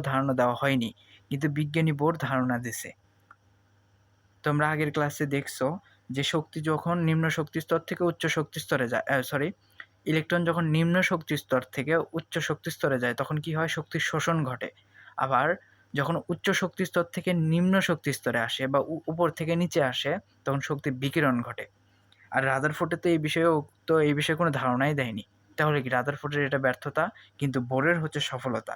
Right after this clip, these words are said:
কিভাবে সফলতা? বিজ্ঞানী বোর এই সম্পর্কে ধারণা দিছে, দিতে পারছে। রাদারফোর্ড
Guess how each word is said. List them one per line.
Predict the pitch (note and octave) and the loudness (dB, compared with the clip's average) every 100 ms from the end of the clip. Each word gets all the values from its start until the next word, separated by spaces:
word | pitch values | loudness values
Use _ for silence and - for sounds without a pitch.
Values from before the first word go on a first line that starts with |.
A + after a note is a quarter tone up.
| - | -10
কিভাবে | - E3 E3+ | -2 0 0
সফলতা? | - E3+ E3+ D#3+ F3+ A3+ - _ _ - | -2 -4 -2 -2 -2 -4 -8 _ _ -6
বিজ্ঞানী | C#3 D3 D3 C#3 | -6 0 0 2
বোর | C3 D#3 D#3+ | 2 0 0
এই | C3+ C3+ | -2 -2
সম্পর্কে | D3 C3 C#3 C#3 | -2 -4 -4 -4
ধারণা | A#2 C3 A#2+ A2+ | 0 0 0 -2
দিছে, | A2 - - _ _ _ _ _ _ C#3 | -6 -10 -14 _ _ _ _ _ _ -8
দিতে | C#3 C3+ C3+ | -6 -2 -2
পারছে। | C3 - - G#2+ _ _ _ _ _ _ - _ - _ _ _ _ _ _ - | -2 -4 -8 -8 _ _ _ _ _ _ -20 _ -20 _ _ _ _ _ _ 0
রাদারফোর্ড | B2+ B2+ D3+ D#3 E3+ | 0 2 0 2 0